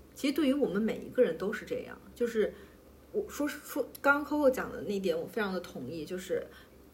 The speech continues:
我们总会在某一种划分下或者某一种语境下变成那个少数人。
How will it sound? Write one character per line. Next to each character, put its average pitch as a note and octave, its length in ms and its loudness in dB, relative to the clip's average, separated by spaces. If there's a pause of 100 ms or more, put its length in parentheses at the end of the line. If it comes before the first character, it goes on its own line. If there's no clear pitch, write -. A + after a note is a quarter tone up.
我 A3 140 8
们 B3+ 160 8
总 E3+ 240 4
会 D#4+ 180 0
在 C4+ 160 4
某 G3 300 2
一 F#3 100 -2
种 D3+ 240 0 (240)
划 A3 220 4
分 G#3+ 280 2
下 A3 240 0
或 - 160 2
者 F#3+ 80 2
某 F3 220 2
一 - 20 -4
种 F#3+ 160 0
语 E3 100 -2
境 E3 140 -6
下 F3 140 -6
变 G3 240 0
成 F#3+ 200 -6
那 E3+ 100 -4
个 - 100 -2
少 - 280 -4
数 E3 260 -6
人。 - 240 -6